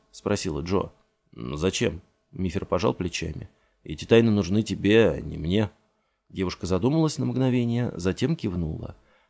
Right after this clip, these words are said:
Достав из рюкзака книгу в кожаном переплёте, она протянула её сыщику. «Вот, воспользуйся этим, чтобы разгадать шифр своей карты». «Может быть, назовёшь мне имя того, кто сделает это вместо меня?»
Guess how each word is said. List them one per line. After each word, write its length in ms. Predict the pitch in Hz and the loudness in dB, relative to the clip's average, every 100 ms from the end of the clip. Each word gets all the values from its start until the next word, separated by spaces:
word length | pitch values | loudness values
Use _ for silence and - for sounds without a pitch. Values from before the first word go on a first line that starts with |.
| - | -6
Достав 460 | 95 101 - 85 | 0 2 2 0
из 100 | 92 90 | 0 0
рюкзака 500 | 92 87 95 - 90 | 0 2 2 0 -4
книгу 360 | - 95 87 | -2 -2 -2
в 80 | 82 | -6
кожаном 440 | - 95 85 85 82 | -2 0 0 -2 -2
переплёте, 680 | 92 92 139 160 - - - | -4 0 0 0 -2 -6 -4
она 240 | 98 92 | 0 0
протянула 580 | 104 98 - 92 131 147 | 0 -2 -2 -2 0 0
её 380 | 131 95 82 98 | 0 -2 -2 -4
сыщику. 760 | - - 85 - - - - - _ _ _ _ _ - | -4 -6 -6 -6 -8 -12 -12 -12 _ _ _ _ _ -4
«Вот, 280 | 214 151 - _ | 2 2 0 _
воспользуйся 640 | 180 202 - 165 107 107 - - | 0 2 6 6 6 2 -2 0
этим, 260 | 202 127 | 0 -2
чтобы 260 | - 127 131 | -4 -2 -2
разгадать 380 | 117 139 160 156 | 2 2 4 2
шифр 340 | - 208 - | -2 -2 -2
своей 260 | - 120 139 | 0 0 0
карты». 460 | - 117 - - - _ _ _ _ _ _ _ _ | -2 -4 -8 -10 -14 _ _ _ _ _ _ _ _
«Может 260 | 90 101 104 | -2 2 2
быть, 160 | 113 | 2
назовёшь 480 | 104 92 104 123 - | 2 4 4 4 4
мне 160 | 107 120 | 2 4
имя 140 | 113 | 4
того, 260 | - 110 123 | 4 4 2
кто 140 | 107 | -2
сделает 360 | 90 123 123 107 | 2 4 4 2
это 140 | 110 | 0
вместо 360 | 101 104 - 90 | 0 -2 -2 -2
меня?» 420 | 95 104 110 | 0 2 0